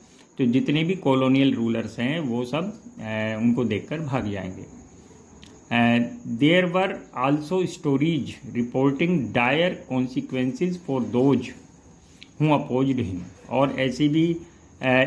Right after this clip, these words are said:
स्टोरीज हैं जिसमें ये रिपोर्ट है कि, अ, म,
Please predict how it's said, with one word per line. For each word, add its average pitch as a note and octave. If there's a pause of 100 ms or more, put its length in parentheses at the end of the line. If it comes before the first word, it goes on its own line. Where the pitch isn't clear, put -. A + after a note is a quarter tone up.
स्टोरीज C#3+
हैं E3
जिसमें D3
ये C#3
रिपोर्ट B2
है C3
कि, D3
अ, - (520)
म, B2